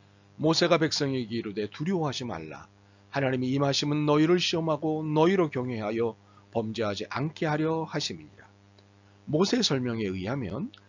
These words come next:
하나님이 그들에게 말씀하시는 목적은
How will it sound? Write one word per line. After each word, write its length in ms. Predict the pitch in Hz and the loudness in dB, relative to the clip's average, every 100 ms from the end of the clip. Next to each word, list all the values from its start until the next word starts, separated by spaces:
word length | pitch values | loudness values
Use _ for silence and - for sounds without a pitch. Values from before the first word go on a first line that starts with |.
| - - | -20 -8
하나님이 420 | - 165 151 147 | 0 2 2 0
그들에게 440 | - 143 175 180 | -2 2 4 4
말씀하시는 920 | 165 156 135 135 123 - 127 156 143 | 4 4 2 0 -2 -2 -4 -4 -6
목적은 640 | 220 - - 170 143 151 | -8 -8 -2 0 2 0